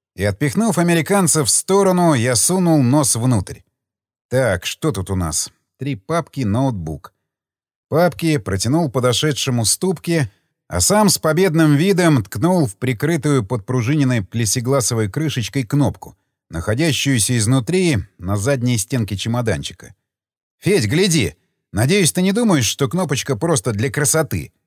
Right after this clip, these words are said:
Цыган глянул, понятливо кивнул, коротко матюгнулся и спросил: «А чего это ты с ножом к лэптопу пристраиваешься?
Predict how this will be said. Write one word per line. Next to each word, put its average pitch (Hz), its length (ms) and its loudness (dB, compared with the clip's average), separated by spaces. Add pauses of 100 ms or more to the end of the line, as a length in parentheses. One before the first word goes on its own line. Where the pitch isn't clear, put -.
(600)
Цыган 165 440 0
глянул, 165 540 2
понятливо 127 580 -2
кивнул, 127 580 -2
коротко 139 440 -4
матюгнулся 123 640 -2
и - 20 -2
спросил: 120 580 -2 (640)
«А 113 120 -2
чего 226 260 2
это 185 140 2
ты 180 120 2
с - 60 0
ножом 180 400 2
к - 80 -8
лэптопу 156 460 -2
пристраиваешься? 87 880 -4